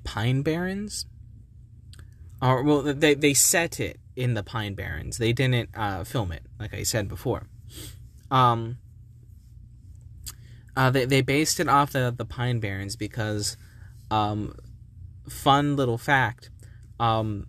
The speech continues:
there are, like, weird, like, colonies, like, like, little, like, just not, I don't wanna say colonies, but there's, like, micro little communities slash just, like,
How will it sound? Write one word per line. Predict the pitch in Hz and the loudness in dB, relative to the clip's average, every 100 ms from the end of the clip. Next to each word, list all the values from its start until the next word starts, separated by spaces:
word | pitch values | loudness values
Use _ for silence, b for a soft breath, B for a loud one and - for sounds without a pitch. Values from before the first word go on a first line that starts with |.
| 123 | -8
there | 120 127 135 139 - | -2 2 2 2 2
are, | 131 127 123 117 | 2 4 2 2
like, | 110 101 - | 0 -2 -4
weird, | 107 123 143 160 165 165 165 B B B B - - - - - - - - - - - | -4 0 2 4 4 2 -4 B B B B -20 -20 -20 -20 -20 -20 -18 -18 -18 -18 -8
like, | 117 110 - | -4 -4 -4
colonies, | - 117 151 185 190 208 - | 0 2 2 0 -2 -4 -2
like, | 104 107 107 | -2 -2 -6
like, | 104 | -4
little, | 120 131 139 139 131 - - - - | 0 2 2 2 0 -6 -18 -20 -12
like, | 117 110 - - - - | -10 -10 -14 -20 -20 -16
just | - 123 | -10 -6
not, | 196 240 | -2 -2
I | 311 | -2
don't | 330 | 0
wanna | 220 | 0
say | 110 - | -2 -4
colonies, | - - 123 - - - - | -8 -4 -2 -4 -8 -18 -16
but | - | -8
there's, | 127 123 | -6 -2
like, | 120 113 - b b b - - - - - - - - - - - - - - 107 | -2 -4 -10 b b b -20 -20 -20 -20 -20 -20 -20 -20 -20 -20 -20 -18 -18 -10 -2
micro | 110 120 147 151 - 170 165 | 2 4 4 2 0 2 4
little | 139 143 147 | 4 2 2
communities | 147 151 139 143 139 139 135 131 | 0 -4 -2 -2 0 0 0 -2
slash | - - 143 123 123 123 | 0 0 4 4 2 0
just, | - 120 - | -4 -4 -2
like, | 107 98 | -4 -4